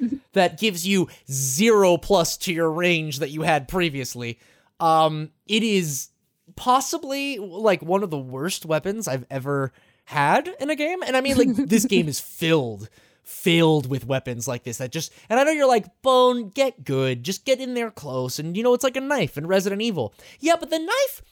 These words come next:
Speaker 2: the knife makes contact. There are hitboxes with the knife. There is no hitboxes with this fucking thing. And you can't even aim down, as I said. So it's just kinda like,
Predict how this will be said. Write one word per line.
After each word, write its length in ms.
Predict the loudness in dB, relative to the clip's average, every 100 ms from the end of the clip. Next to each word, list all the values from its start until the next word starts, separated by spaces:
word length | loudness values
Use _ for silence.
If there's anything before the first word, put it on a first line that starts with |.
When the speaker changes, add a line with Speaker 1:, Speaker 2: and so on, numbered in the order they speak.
| -20 -14
Speaker 2:
the 80 | -4
knife 300 | 0 0 -2
makes 200 | -6 -6
contact. 760 | -6 -4 -2 -4 -8 -10 -18 0
There 200 | 2 4
are 60 |
hitboxes 800 | 2 0 0 0 -2 -2 -12 -12
with 140 | -12 -10
the 80 | -8
knife. 320 | -8 -10 -2
There 200 | 2 2
is 160 | 2 -2 -10 _
no 520 | -6 0 4 6 6
hitboxes 640 | 4 0 0 0 0 -4 -8
with 100 | -8
this 140 | -10
fucking 320 | -2 -2 -2
thing. 200 | -6 -6 -2
And 120 | 0
you 80 | 0
can't 280 | 0 0
even 220 | -2 -4 -2
aim 300 | -2 -2 0
down, 400 | 2 2 0 -2
as 140 | -4
I 80 | -6
said. 340 | -6 -8 -10 -14 -20 _
So 200 | 2 2
it's 100 | 2
just 160 | -4
kinda 240 | -2 0 2
like, 380 | 4 4 4